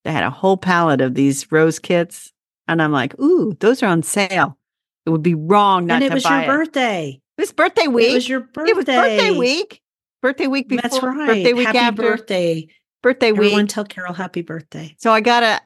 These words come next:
Speaker 1: I went ahead and bought that. So I think I'll put that together this weekend. I'll take pictures and make another reel of it. I like to put things together. What can I say?
Speaker 2: I do too, especially in the winter. And it was a big birthday.
Speaker 1: Yes, I am now officially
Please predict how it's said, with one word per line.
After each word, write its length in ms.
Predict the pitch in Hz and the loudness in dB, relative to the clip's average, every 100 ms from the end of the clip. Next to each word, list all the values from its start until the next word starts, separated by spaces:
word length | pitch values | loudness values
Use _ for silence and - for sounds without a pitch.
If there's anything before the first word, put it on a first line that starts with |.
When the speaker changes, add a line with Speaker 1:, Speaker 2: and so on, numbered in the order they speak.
| - | -6
Speaker 1:
I 80 | 208 | -2
went 240 | 202 240 | 0 0
ahead 240 | 233 233 214 | 0 0 -2
and 100 | 190 | -2
bought 200 | 196 - | -2 0
that. 260 | 214 - | -2 -2
So 80 | 202 | -4
I 80 | 185 | -4
think 200 | 220 202 | -4 -4
I'll 60 | |
put 200 | 180 185 | -4 -4
that 200 | 180 165 | -4 -4
together 340 | - 160 151 147 | -4 -2 -2 -2
this 200 | 147 - | -6 -4
weekend. 360 | 151 151 151 | -4 -2 0
I'll 120 | 156 170 | 0 0
take 320 | - 226 - | 0 -2 0
pictures 440 | 233 226 214 185 | -2 0 0 0
and 140 | 180 170 | 0 0
make 180 | 170 | -2
another 300 | 180 165 160 | 0 0 0
reel 320 | 143 160 160 151 | 0 -2 -2 -2
of 160 | - | -4
it. 160 | 139 - | -6 -4
I 80 | 208 | 0
like 220 | 269 349 | 0 0
to 80 | - | -2
put 180 | 247 254 | -6 -2
things 240 | 233 214 | -2 -2
together. 440 | - 226 247 226 - - _ _ | -4 -6 -6 -6 -10 -16 _ _
What 160 | - 190 | -12 -8
can 120 | 196 | -8
I 60 | 196 | -8
say? 340 | - 208 170 _ - | -8 -10 -10 _ -4
Speaker 2:
I 100 | 208 | 0
do 140 | 202 | 0
too, 400 | 180 175 160 160 - - | 2 0 0 -2 -8 -4
especially 440 | 185 220 202 208 | 0 0 2 2
in 60 | 175 | 2
the 60 | |
winter. 400 | 156 151 147 151 - - - - _ _ _ _ _ _ _ | 0 0 0 -4 -10 -20 -20 -20 _ _ _ _ _ _ _
And 160 | 202 214 | 0 0
it 80 | 220 | 2
was 140 | 214 | 0
a 40 | 220 | 2
big 220 | 226 277 | 0 0
birthday. 540 | 196 151 - - - _ _ _ _ _ _ - | -6 -6 -12 -14 -16 _ _ _ _ _ _ 0
Speaker 1:
Yes, 240 | 269 359 | 2 4
I 180 | 254 277 | 2 2
am 200 | 285 226 | 4 4
now 380 | 220 214 220 - _ _ _ - | 4 4 2 0 _ _ _ -2
officially 600 | 220 247 269 - 233 214 | 0 2 0 2 2 0